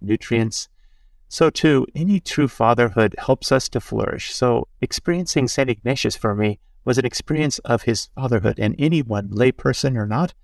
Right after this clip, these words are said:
who prays to Saint Ignatius, begins to read Saint Ignatius, when they experience full flourishing, he indeed might be their father. It's amazing how that works. I, for instance, had a personal desire to be a spiritual son of Padre Pio,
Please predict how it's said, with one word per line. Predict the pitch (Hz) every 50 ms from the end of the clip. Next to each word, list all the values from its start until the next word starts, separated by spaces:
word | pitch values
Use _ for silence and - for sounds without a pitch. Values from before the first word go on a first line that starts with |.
| - _ _ _ _ _ _ _ _ _ _ _ _ _ -
who | 151 147 147 143 147 143 131 127 - _ _ _ _
prays | - - 127 135 151 - -
to | 147
Saint | - - 156 143 147
Ignatius, | 135 131 131 135 135 - 151 143 135 -
begins | - 120 107 117 113 107 -
to | - 107 92
read | 90 98 117 131 123 -
Saint | - 135 127 131
Ignatius, | 123 117 113 113 127 123 - - 143 143 - - - _ _ _ _ _ _ _ _
when | - - 123 131 123
they | 131 147
experience | 151 135 - - - 123 123 135 151 151 - - - _ _ _ _ _ _ _ - 113
full | - - - 110 113 139 147
flourishing, | - - 127 113 120 135 156 143 - - 165 165 170 170 160 - _ _ _ _ _ _ _ _
he | - 147 151
indeed | 139 127 113 135 143 147 127 123
might | 120 117 156 143 -
be | - 143 123
their | - 135 113
father. | - - - 104 120 113 - - 87 85 - _ - _ _ - _ _ _ -
It's | 143 135 - -
amazing | 151 131 139 143 160 - - 151 139
how | 113 123 123
that | 110 110 - -
works. | 113 104 101 - - - - -
I, | - - 139 135 135 127
for | - - 135
instance, | 123 123 - - 123 117 113 - -
had | - - - 123 110
a | -
personal | - - - 190 190 - - 139 120 110
desire | 107 104 95 95 104 98 98 101 110 135 131 - _ _ - _ _ _ _ -
to | - - 135
be | 123 110 - 131 131
a | 127
spiritual | - - - 135 131 131 - - 120 110
son | - - 123 113 113 104
of | 110 107 - -
Padre | - 98 98 98 110 117
Pio, | - - 220 214 151 - - -